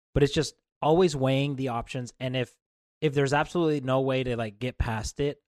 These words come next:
I just personally wanna make the decision to be, um, to communicate above and beyond, which I know can be hard as men, especially if we didn't grow up communicating and being vulnerable and things of that nature. But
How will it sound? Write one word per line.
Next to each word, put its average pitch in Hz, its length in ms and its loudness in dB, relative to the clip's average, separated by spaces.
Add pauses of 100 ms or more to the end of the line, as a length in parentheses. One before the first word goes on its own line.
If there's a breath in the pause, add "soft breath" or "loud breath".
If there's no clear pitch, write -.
I 131 180 2
just - 320 -6
personally 123 400 -2
wanna 113 160 -4
make 110 240 -6
the 110 80 -12
decision 104 540 -6
to 101 100 -10
be, 104 380 -6 (400)
um, 107 480 -4 (240)
to 151 140 2
communicate 127 600 -8
above 117 300 -10
and 113 100 -14
beyond, 107 540 -16
which 135 160 -12
I 156 60 -6
know 165 120 -2
can 139 320 -6
be 143 120 -4
hard 127 280 -2
as 120 140 -2
men, 113 320 -6
especially 123 420 -4
if 113 80 -2
we 110 140 -4
didn't 110 140 -8
grow 110 240 0
up 110 180 -10
communicating 117 720 -6
and 107 140 -8 (380)
being 120 240 -8
vulnerable 120 540 -6
and 131 140 -6
things 139 200 -10
of 143 100 -8
that 139 120 0
nature. 151 380 -4
But 123 280 -2